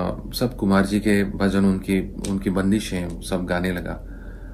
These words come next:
और मेरा सौभाग्य ऐसा था कि मुकुल काका, अ, मैं उनको मुकुल काका बोलता हूँ, तो वो जब घर पे आए थे तो उन्होंने मेरा गाना सुना और ऊपर बैठे थे,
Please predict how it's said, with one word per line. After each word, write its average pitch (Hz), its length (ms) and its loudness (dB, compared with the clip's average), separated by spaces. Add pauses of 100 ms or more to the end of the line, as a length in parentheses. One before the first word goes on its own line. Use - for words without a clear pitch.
(1200)
और 151 180 8
मेरा 143 220 6
सौभाग्य 117 480 4
ऐसा 127 220 4
था 113 220 0
कि - 460 -2
मुकुल 110 280 6
काका, 95 460 0 (480)
अ, 90 260 -2
मैं 87 160 -4
उनको 98 240 0
मुकुल 98 260 2
काका 98 280 2
बोलता 92 340 0
हूँ, - 220 -8 (1040)
तो 165 520 4 (840)
वो 131 200 4
जब 135 200 6
घर 101 160 0
पे - 120 2
आए 87 200 2
थे - 180 -8 (1160)
तो - 80 -6
उन्होंने 101 300 2
मेरा 92 240 2
गाना 90 240 0
सुना 127 420 -2 (580)
और 117 340 2
ऊपर 139 240 8
बैठे 107 280 4
थे, 143 200 0